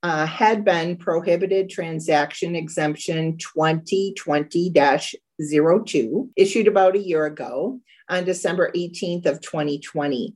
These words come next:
It dealt with investment and rollover advice.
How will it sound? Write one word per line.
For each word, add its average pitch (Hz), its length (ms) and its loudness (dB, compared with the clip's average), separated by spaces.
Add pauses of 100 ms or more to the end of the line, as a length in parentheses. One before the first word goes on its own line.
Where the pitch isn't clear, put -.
It 220 240 6
dealt 208 360 6
with 220 180 6
investment 196 880 -2 (200)
and 170 300 0
rollover 147 640 2
advice. 117 600 -12